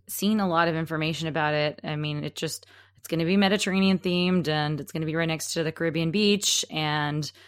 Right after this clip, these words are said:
it's gonna be connected by the Skyliner, but I don't have a super strong sense of what the theming is gonna look like. I haven't seen anything other than the one artist rendering, uh, photo that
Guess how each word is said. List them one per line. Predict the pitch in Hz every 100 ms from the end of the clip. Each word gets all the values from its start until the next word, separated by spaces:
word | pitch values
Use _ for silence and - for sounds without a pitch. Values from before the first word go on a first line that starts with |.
| - - _
it's | - -
gonna | 170
be | 160
connected | 156 160 156 160
by |
the | 160
Skyliner, | 156 170 180 175 160 147 143 139
but | 156 139 - - -
I | - 190
don't | 214
have | 175 196 196
a | 185 180 170 -
super | - 214 208 226
strong | - 202 196 196 196
sense | - 214 247 208
of | 175
what | 180 190
the | 170
theming | - 175 175
is | 190
gonna | - 185
look | 175 175
like. | 180 170 165
I | 151
haven't | 156 160 -
seen | 165
anything | 160 160 170
other | 156 160
than | 156 151 - -
the | 156
one | 160 160 165 - _ _ _ _ -
artist | 170 165 -
rendering, | 170 165 160 156 156 160 _
uh, | 156 156 151
photo | - 165 165 160 156
that | 156 151